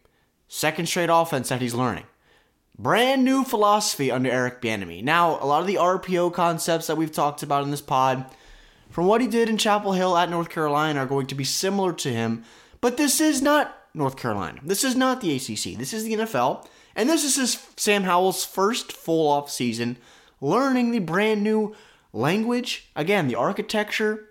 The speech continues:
the reads, the progressions, the protection calls. A lot of those protection calls are gonna be on Nick Gates up front, Ricky Stromberg up front, whoever aligns at center.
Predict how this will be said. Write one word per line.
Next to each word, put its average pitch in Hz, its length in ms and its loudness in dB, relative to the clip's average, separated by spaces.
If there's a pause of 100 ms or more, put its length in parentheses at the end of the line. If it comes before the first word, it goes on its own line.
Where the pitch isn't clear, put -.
the 113 80 -6
reads, 185 600 -2
the - 80 -16
progressions, 165 640 -2
the - 80 -10
protection 156 500 -4
calls. 226 440 0 (1000)
A - 40 -10
lot 127 200 2
of 143 60 -2
those 180 160 0
protection 185 400 -4
calls 170 280 -2
are - 20 -6
gonna 139 180 -2
be 147 200 -4
on 143 320 0
Nick 160 160 -4
Gates 160 360 -2
up - 200 -4
front, 160 400 -4
Ricky 104 220 -8
Stromberg 170 520 -2
up 175 240 -2
front, 185 240 -2
whoever 131 400 0
aligns 175 320 -2
at 170 100 -4
center. 208 400 -4